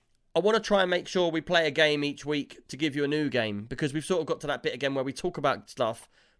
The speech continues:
but we're so busy, we, there's so much going on in the world that we don't really, really focus on a game. Um, and if people want us to play a certain game, you're more than welcome to put it in the, the podcast chat, and if we can do it, we will do it, you know? So,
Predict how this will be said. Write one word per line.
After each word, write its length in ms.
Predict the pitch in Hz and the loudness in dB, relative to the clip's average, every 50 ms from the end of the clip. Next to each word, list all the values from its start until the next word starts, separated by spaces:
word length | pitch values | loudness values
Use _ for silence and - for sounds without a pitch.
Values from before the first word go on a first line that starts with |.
| _ - | _ -10
but 100 | - 123 | -8 -8
we're 80 | 135 143 | -6 -4
so 220 | - 190 175 165 | -2 0 -2 0
busy, 260 | - 175 160 139 151 | -2 -4 -4 -4 -4
we, 140 | 139 147 143 | -4 -4 -4
there's 280 | - 156 143 143 156 - | -4 -4 -4 -4 -4 -2
so 120 | 196 185 | -2 -2
much 120 | 170 147 - | -2 -2 -2
going 220 | 170 160 156 156 | 0 2 2 2
on 120 | 156 156 156 | 2 2 0
in 80 | 139 | 0
the 60 | 120 | -2
world 260 | 107 110 104 110 104 104 | -4 -4 -6 -6 -6 -8
that 80 | 120 | -8
we 100 | 98 127 | -8 -8
don't 300 | 120 - 143 143 135 - | -4 -4 -2 -4 -4 -6
really, 440 | 98 139 139 135 135 131 127 123 120 _ _ _ _ _ _ _ _ _ _ - | -6 -6 -4 -2 -2 -2 -4 -6 -10 _ _ _ _ _ _ _ _ _ _ -4
really 240 | 135 139 135 127 117 | 0 0 0 0 0
focus 420 | - - 143 131 123 - 113 - - - | -2 0 0 0 0 -2 -6 -10 -6 -2
on 140 | 131 127 | -2 0
a 80 | 127 120 | 0 0
game. 400 | 104 123 120 120 131 147 160 151 _ _ _ _ _ _ _ _ _ - | 0 0 0 0 -2 -4 -8 -12 _ _ _ _ _ _ _ _ _ -4
Um, 400 | 127 127 120 120 120 120 123 - - | -2 -2 0 0 -2 -4 -6 -6 -6
and 100 | 139 143 156 | -4 -4 -4
if 100 | 151 - | -2 -2
people 240 | 214 208 208 196 | -2 -2 0 0
want 100 | 185 180 170 | 2 2 0
us 160 | 156 - - - _ - | 0 -2 -10 -20 _ -10
to 100 | - 180 | -10 -8
play 220 | - - 175 170 | -2 0 2 2
a 60 | 165 | 2
certain 280 | 143 - 156 123 110 113 | 0 0 -2 -2 -2 -2
game, 180 | 101 107 104 110 | -2 -2 -2 -2
you're 100 | 123 131 | -2 -2
more 100 | 135 139 | 0 0
than 80 | 135 135 | 0 0
welcome 300 | 135 131 127 - 127 120 | -2 -2 -4 -6 -10 -12
to 100 | - 104 | -12 -14
put 240 | - - 143 131 | -10 -6 -4 -4
it 120 | 123 117 90 | -4 -4 -6
in 140 | 117 113 110 | -6 -8 -6
the, 200 | 107 104 104 101 _ _ _ _ _ | -6 -8 -8 -10 _ _ _ _ _
the 60 | - | -16
podcast 440 | - - 127 127 - 127 107 104 - | -8 -8 -8 -6 -6 -8 -8 -8 -8
chat, 140 | - 120 107 | -8 -8 -8
and 60 | 95 101 | -8 -8
if 80 | 101 123 | -10 -12
we 40 | |
can 140 | 117 - 120 | -10 -10 -6
do 140 | 113 131 123 | -4 -2 -4
it, 120 | 113 - - | -4 -4 -6
we 100 | 113 110 | -8 -8
will 160 | 113 110 104 | -6 -6 -6
do 160 | 104 139 131 | -4 -4 -4
it, 180 | 110 - - - _ _ _ _ _ _ _ - | -4 -6 -8 -14 _ _ _ _ _ _ _ -10
you 80 | - | -6
know? 200 | 98 101 110 123 127 _ _ _ _ _ _ _ _ _ _ _ _ _ _ _ _ _ _ _ _ _ _ _ _ _ _ - | -4 -4 -4 -4 -8 _ _ _ _ _ _ _ _ _ _ _ _ _ _ _ _ _ _ _ _ _ _ _ _ _ _ -18
So, 460 | - - 127 117 110 110 107 107 104 | -10 -4 -2 0 0 0 -2 -4 -6